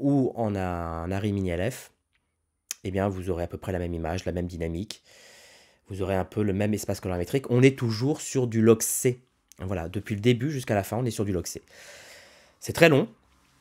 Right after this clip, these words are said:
euh, mais en même temps, ça marche très bien. Alors que, il faut quand même voir que chez Red, à côté, euh, le concurrent Red, il en est, on en est quand même à la quatrième génération de capteurs, hein, en dix ans. À savoir la Red One, la Red One M X, la Dragon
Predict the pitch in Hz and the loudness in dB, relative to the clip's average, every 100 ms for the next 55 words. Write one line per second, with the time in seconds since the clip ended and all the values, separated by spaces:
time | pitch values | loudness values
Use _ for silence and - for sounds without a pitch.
0 | - - 107 98 98 107 120 113 185 120 | -20 -8 -2 0 4 6 6 8 8 8
1 | 113 147 - - 113 82 - 95 - 120 | 4 2 -2 2 2 0 0 0 2 6
2 | 127 135 87 - 95 95 98 95 127 143 | 8 8 6 -2 -6 -2 -2 6 6 6
3 | 107 110 - 107 82 104 170 131 82 80 | 2 0 2 2 6 8 8 6 2 -2
4 | 87 95 - 131 139 90 80 - - - | -6 -4 2 6 6 4 0 -4 -12 -20
5 | - - - 101 113 - 110 95 90 135 | -20 -14 -4 0 2 2 2 4 8 8
6 | 160 - 110 104 98 101 127 147 104 95 | 8 4 0 2 2 4 4 4 0 2
7 | 117 147 92 117 107 90 - - 120 - | 2 2 0 0 0 -2 -2 -2 0 0
8 | 123 117 101 92 92 95 92 127 120 82 | 0 2 0 0 -2 -4 -2 -2 -2 -6
9 | 82 - _ _ - - - - 92 113 | -6 -14 _ _ -20 -20 -20 -10 -8 -4
10 | 113 82 - - - - - - 95 95 | -4 -4 -8 -20 -20 -16 -10 -2 2 2
11 | 87 85 95 101 123 170 180 - - - | 2 0 2 6 6 6 2 -4 -18 -6
12 | 104 104 104 101 98 95 143 - - - | 0 2 2 2 2 2 2 0 -6 -10
13 | - - 107 113 101 107 117 156 | -12 0 6 6 6 4 4 2